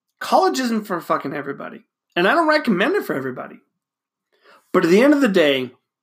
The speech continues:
you have to learn. When you find something that you love, and even if it, you could be listening to this like,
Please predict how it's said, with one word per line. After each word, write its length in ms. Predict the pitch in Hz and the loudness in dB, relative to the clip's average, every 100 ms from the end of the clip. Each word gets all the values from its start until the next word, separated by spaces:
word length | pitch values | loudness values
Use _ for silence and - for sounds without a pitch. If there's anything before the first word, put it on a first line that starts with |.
| _ | _
you 220 | 185 220 202 | 0 4 4
have 280 | 208 202 - | 2 0 -2
to 120 | 202 | -2
learn. 300 | 156 131 135 | -2 -2 -2
When 100 | 170 | 0
you 140 | 202 | 0
find 400 | 196 185 202 240 | -2 0 0 0
something 380 | 262 262 294 262 | -2 -2 -2 -2
that 180 | 247 - | -2 -4
you 100 | 233 | -4
love, 500 | 175 143 151 170 - _ _ _ _ - | 0 2 2 -2 -8 _ _ _ _ 0
and 80 | 226 | 2
even 200 | 277 302 | 4 2
if 120 | 294 | 2
it, 100 | 247 | 0
you 140 | 233 | 0
could 100 | 285 | 2
be 60 | 302 | 2
listening 400 | 233 214 208 170 | 2 2 0 -6
to 60 | 156 | -6
this 100 | 160 | -4
like, 300 | 147 143 | -6 -6